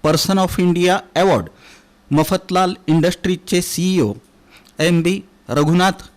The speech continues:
यांना माजी वस्त्रोद्योग मंत्री तथा विद्यमान आमदार सुभाष देशमुख यांच्या हस्ते देण्यात आल्याचं सोलापूर गारमेंट मॅन्युफॅक्चरर्स असोसिएशनचे अध्यक्ष सतीश पवार यांनी सांगितलं.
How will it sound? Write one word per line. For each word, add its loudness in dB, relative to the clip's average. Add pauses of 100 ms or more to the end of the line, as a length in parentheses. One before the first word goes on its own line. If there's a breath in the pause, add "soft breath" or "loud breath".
(180)
यांना 2 (400)
माजी 0
वस्त्रोद्योग -2
मंत्री 0 (280)
तथा -2
विद्यमान 0 (140)
आमदार 2
सुभाष -2 (100)
देशमुख -2 (420 loud breath)
यांच्या 0
हस्ते -4
देण्यात -2
आल्याचं 0 (380 loud breath)
सोलापूर 0
गारमेंट 0
मॅन्युफॅक्चरर्स 0 (300 loud breath)
असोसिएशनचे -2
अध्यक्ष -2 (480 loud breath)
सतीश -4
पवार -2 (140)
यांनी 0
सांगितलं. -2